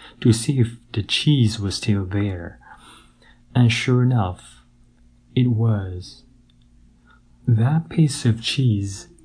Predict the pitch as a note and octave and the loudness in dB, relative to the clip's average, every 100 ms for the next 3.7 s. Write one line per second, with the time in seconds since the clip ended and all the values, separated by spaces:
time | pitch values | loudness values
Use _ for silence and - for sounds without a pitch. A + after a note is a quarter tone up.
0 | _ _ _ - A2+ A2 A2 G2+ - C3 | _ _ _ -4 0 2 0 -2 0 0
1 | C3+ C3+ A#2 G#2 G2 G#2+ G#2+ A#2 A#2 - | 0 0 0 0 -4 -2 0 0 -2 -6
2 | - G#2+ G2 F#2+ - - A2+ G#2+ G#2+ A2+ | -2 -2 -4 -10 -12 -2 0 0 0 -2
3 | G2+ G#2 - - B2 A#2 F#2 | -2 -4 -8 -4 -2 -2 -6